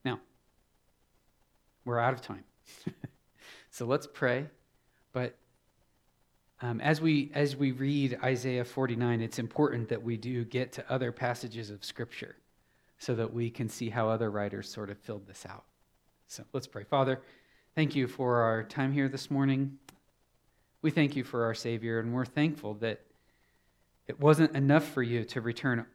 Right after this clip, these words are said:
your own people, but that you wanted the nations to come and bow at his feet. And so we do. We bow at his feet, and we,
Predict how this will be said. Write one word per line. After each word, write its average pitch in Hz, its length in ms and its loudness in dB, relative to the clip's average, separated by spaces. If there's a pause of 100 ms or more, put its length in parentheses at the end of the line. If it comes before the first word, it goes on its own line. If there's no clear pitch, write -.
(180)
your 120 160 -8
own 139 180 0
people, 104 460 -14 (560)
but - 120 -20
that 127 120 -10
you 127 180 0
wanted 127 280 2
the 113 40 -4
nations 110 720 -6
to - 140 -20
come 104 300 -12
and 101 120 -12
bow 110 260 -4
at 101 60 -8
his 101 160 -14
feet. - 260 -18
And 113 180 -18
so 123 200 -10
we 127 160 -4
do. 185 340 4 (1120)
We 127 100 -6
bow 147 300 6
at 147 40 6
his 131 160 2
feet, 139 300 -4
and 113 200 -4
we, 117 340 -8